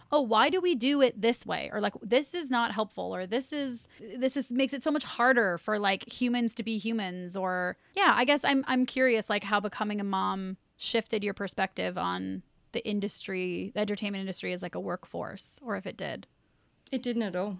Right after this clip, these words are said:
Speaker 1: Mm.
Speaker 2: Yeah, it just didn't encroach
Speaker 1: Mm-hmm.
Speaker 2: on anything. In, if anything, it gave me more confidence in kind of who I was and what I was
Speaker 1: Mm.
Speaker 2: capable of, but it didn't really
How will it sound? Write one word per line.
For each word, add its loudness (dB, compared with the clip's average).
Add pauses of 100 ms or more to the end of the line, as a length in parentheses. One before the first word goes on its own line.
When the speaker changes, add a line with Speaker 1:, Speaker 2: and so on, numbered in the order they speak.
(220)
Speaker 1:
Mm. 2
Speaker 2:
Yeah, 2
it -4
just -2
didn't -2 (280)
encroach 0
Speaker 1:
Mm-hmm. 2
Speaker 2:
on -6
anything. -4
In, -2
if -4
anything, 0
it -4
gave -2
me -2
more -4
confidence -4
in -4
kind -6
of -8
who -6
I -2
was -6 (360)
and -2
what 2
I 0
was -2
Speaker 1:
Mm. -4
Speaker 2:
capable -4
of, -8
but -2
it -6
didn't -4
really -4